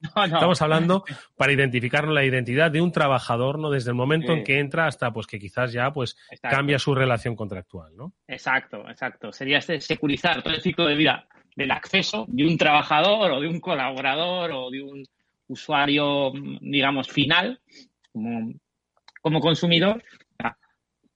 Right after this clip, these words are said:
Speaker 1: con algo tan sencillo que podría ser una, una, una herramienta de doble factor de autenticación o de múltiple factor de autenticación, con, ya sabéis, el, el parámetro de algo que soy, algo que sé y algo que tengo,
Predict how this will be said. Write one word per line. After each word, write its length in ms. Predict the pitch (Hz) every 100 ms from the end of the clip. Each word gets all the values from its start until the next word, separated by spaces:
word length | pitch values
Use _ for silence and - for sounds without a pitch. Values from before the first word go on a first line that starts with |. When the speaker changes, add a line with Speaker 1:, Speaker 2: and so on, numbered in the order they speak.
| -
Speaker 1:
con 140 | 143
algo 180 | 143 143
tan 180 | 151 135
sencillo 380 | 151 143 160 131
que 60 |
podría 280 | 120 120 123
ser 140 | -
una, 260 | 135 127 135
una, 380 | 120 123 120 117
una 220 | 123 127
herramienta 480 | 123 120 131 120 107
de 80 | 104
doble 220 | 113 113
factor 300 | 120 - 127
de 60 | 117
autenticación 680 | 120 120 - 160 156 226 190
o 60 |
de 100 | 131
múltiple 480 | 127 139 127 127 123
factor 280 | 120 - 123
de 60 |
autenticación, 800 | 123 123 120 127 139 - 185 185
con, 240 | - 123 120
ya 80 | 123
sabéis, 380 | 139 143 151
el, 160 | 131 113 _ _ _ _
el 200 | - 131
parámetro 800 | 131 135 147 156 147 156 147 147 _ _ _
de 140 | - 135
algo 260 | 147 131
que 120 | 127
soy, 440 | - 214 220 233 240 _ _ _ _ _ -
algo 280 | 131 127
que 80 | 131
sé 360 | - 214 240 247
y 120 | 123
algo 220 | 123 123
que 100 | 123
tengo, 400 | 139 185 196 262